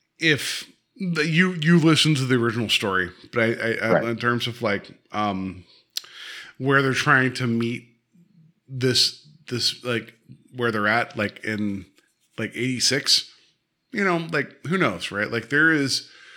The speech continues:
Speaker 1: there's something there, and I think they're, they, I think they're trying to do, like, the emotional heavy lift. I don't, I don't think it succeeds, but I, I,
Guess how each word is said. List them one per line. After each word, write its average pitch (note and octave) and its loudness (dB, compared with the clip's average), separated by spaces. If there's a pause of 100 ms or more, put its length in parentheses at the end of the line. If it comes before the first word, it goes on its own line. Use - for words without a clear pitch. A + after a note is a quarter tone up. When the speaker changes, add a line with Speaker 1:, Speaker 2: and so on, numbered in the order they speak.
(800)
Speaker 1:
there's F3 4
something E3 0
there, B2 4
and A#2+ 2
I A2 -2
think A2+ -4
they're, A#2 -2
they, A2+ -4
I A2+ -4
think A#2+ -6
they're B2+ -4
trying A2+ -2
to A2 -8
do, A#2+ -4
like, G#2 -2
the A#2 0
emotional G#2 -2
heavy A2 -4
lift. A2 -4 (340)
I A#2+ 0
don't, A#2 -4
I A#2 -4
don't A#2 -4
think A#2 -4
it A2 -6
succeeds, C#3+ -2
but B2+ -4
I, G#2 0 (100)
I, G#2 0